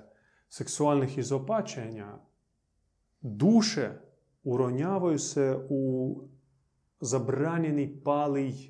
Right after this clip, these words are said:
svemir, dimenziju. Otvaraju se portali u pale svjetove. I onda demonizirana bića ili demo-, demonske energije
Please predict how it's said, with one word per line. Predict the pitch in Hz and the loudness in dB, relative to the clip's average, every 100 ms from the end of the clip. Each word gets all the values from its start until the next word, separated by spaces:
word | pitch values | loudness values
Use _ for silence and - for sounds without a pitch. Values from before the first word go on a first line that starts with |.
| - _ _ - | -20 _ _ -14
svemir, | - - 123 135 110 101 98 - - | -10 -6 -2 -2 -2 -6 -10 -14 -18
dimenziju. | 170 117 135 135 110 98 95 95 - _ _ _ _ _ _ _ _ | -12 -2 2 2 0 -6 -8 -14 -18 _ _ _ _ _ _ _ _
Otvaraju | 113 131 156 156 139 | -4 2 6 6 6
se | 135 - 135 123 | 4 0 0 2
portali | 131 131 208 214 160 110 - - - _ _ _ _ _ 147 | 0 0 0 2 2 0 -6 -14 -20 _ _ _ _ _ -4
u | 131 131 | -4 -2
pale | 156 170 156 | 0 2 0
svjetove. | 147 - 139 123 - 95 - _ _ _ _ - | -2 -2 -2 -2 -6 -12 -16 _ _ _ _ -2
I | 123 | 0
onda | 160 160 151 143 151 143 | 4 6 6 6 2 -2
demonizirana | 127 147 147 151 135 165 160 127 113 104 | 2 4 4 2 0 2 2 0 -4 -8
bića | 101 165 165 - | -4 -4 -4 -10
ili | 101 98 | -12 -10
demo-, | 101 110 127 | -8 -6 -4
demonske | 120 131 117 - 113 | -2 -2 -4 -6 -6
energije | 107 131 143 113 104 95 | -4 -2 -4 -6 -10 -10